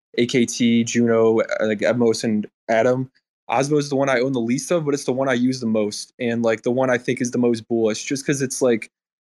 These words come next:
not only is it a dex, but it's, now it has Cosmwasm Layer one, and I think Mars Protocol is gonna be huge because borrowing and lending opens up so much liquidity. 'Cause, like, if someone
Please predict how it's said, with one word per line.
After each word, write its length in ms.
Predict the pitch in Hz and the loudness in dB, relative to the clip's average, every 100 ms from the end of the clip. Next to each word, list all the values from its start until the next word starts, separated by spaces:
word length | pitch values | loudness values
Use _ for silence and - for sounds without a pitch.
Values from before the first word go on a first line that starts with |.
| _ - | _ -4
not 160 | 135 | 0
only 180 | 156 151 | 2 2
is 100 | 143 | 2
it 80 | 135 | 0
a 60 | 110 | 0
dex, 340 | 120 113 - | 0 0 -2
but 140 | 117 117 | -8 -8
it's, 160 | - - _ 120 | -10 -14 _ -4
now 160 | 127 | 0
it 60 | 131 | 0
has 160 | 131 | -2
Cosmwasm 640 | - 120 127 127 120 123 120 | -2 -2 0 0 0 0 0
Layer 140 | 123 | 0
one, 220 | 120 120 117 | 0 0 0
and 100 | 117 | -2
I 60 | |
think 200 | 127 139 | -2 -2
Mars 300 | 117 120 123 | 2 2 0
Protocol 400 | - 123 123 117 | -2 -2 0 -2
is 80 | 113 | -4
gonna 140 | 120 | -6
be 100 | 104 | -12
huge 460 | 104 - 120 110 110 | -10 -4 -2 -2 -6
because 300 | 117 117 110 | -2 -2 0
borrowing 380 | - 131 151 131 | 2 2 2 -2
and 120 | 117 | -2
lending 420 | 120 120 113 107 _ _ _ _ - | -2 -2 -4 -6 _ _ _ _ -4
opens 320 | 131 135 127 | -2 0 0
up 120 | 113 | -2
so 240 | - 139 131 | -2 -2 0
much 220 | 131 - | 0 -4
liquidity. 360 | - 131 113 110 | -2 0 0 -2
'Cause, 120 | 117 | -2
like, 120 | 123 | -2
if 80 | 117 | -2
someone 440 | 151 143 139 131 | -2 0 0 0